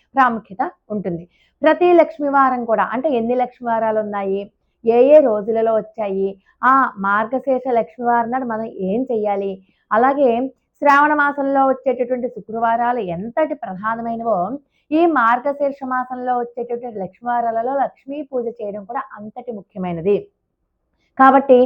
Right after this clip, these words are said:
ఆ విషయాలన్నీ, అలాగే మార్గశీర్ష మాసంలో లక్ష్మీదేవికి చేసేటటువంటి పూజా విధానం అన్నీ కూడా మనం ఈ వీడియోలో తెలుసుకుందాం. నవంబర్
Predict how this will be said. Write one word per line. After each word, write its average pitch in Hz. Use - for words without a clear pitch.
ఆ 247
విషయాలన్నీ, 233
అలాగే 262
మార్గశీర్ష 262
మాసంలో 247
లక్ష్మీదేవికి 233
చేసేటటువంటి 226
పూజా 190
విధానం 214
అన్నీ 202
కూడా 226
మనం 190
ఈ 190
వీడియోలో 170
తెలుసుకుందాం. 180
నవంబర్ 277